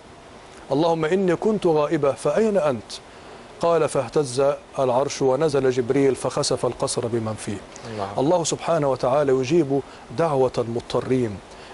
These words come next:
Speaker 1: والإنسان في يوم الميثاق يتذكر هذا العهد،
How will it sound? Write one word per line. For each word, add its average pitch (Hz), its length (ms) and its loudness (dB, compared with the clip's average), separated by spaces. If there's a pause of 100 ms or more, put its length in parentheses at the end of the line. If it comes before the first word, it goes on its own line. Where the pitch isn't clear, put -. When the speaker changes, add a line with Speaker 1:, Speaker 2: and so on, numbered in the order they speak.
Speaker 1:
والإنسان 147 680 2 (260)
في - 120 -2
يوم 165 320 4
الميثاق 143 560 2
يتذكر 135 640 0
هذا 131 260 0
العهد، 120 340 -2